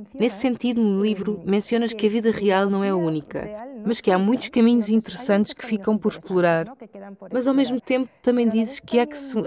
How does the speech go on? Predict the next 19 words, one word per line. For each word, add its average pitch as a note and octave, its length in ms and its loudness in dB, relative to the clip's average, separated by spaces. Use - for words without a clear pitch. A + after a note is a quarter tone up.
assumir A3 440 0
de F#3+ 100 -4
maneira F#3+ 300 2
realista G3 580 0
que, - 160 -2
à E3+ 60 4
medida F3+ 260 0
que A#3+ 160 -4
a F3+ 40 -2
vida F#3 260 0
avança, F#3+ 520 -2
o G#3 100 2
leque G#3 380 4
de F#3+ 80 -12
possibilidades G3+ 680 0
acaba G3 320 0
por F#3 160 -12
ser G3 200 0
limitado. F3 600 0